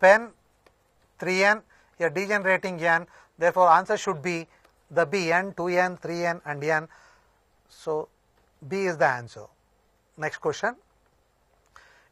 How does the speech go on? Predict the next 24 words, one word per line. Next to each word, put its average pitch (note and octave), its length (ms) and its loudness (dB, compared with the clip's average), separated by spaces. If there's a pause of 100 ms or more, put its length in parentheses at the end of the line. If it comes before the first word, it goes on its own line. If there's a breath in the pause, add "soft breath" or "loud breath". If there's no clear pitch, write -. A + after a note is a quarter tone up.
If E3+ 80 -14
the F#3+ 80 4
number G#3 280 8
of C#4 120 8
chromosomes A3+ 480 4
in G3 140 -4
leaf A3 180 -4
cell G#3+ 320 4
of G3 120 4 (480)
is F#3 160 -8
twenty-six, - 720 -6 (400 soft breath)
leaf A#3 320 -2
is B3+ 120 -2
always G3+ 380 6
sporophyte. E3+ 560 0 (2000)
Sporophyte G#3 640 4
means A3+ 340 -6 (500)
two G3 120 -2
N. D3+ 220 0 (520)
Two G3 100 -2
N G#3+ 160 0
number G#3+ 240 4
is B3 240 -2 (320)
twenty-six. F#3 560 -4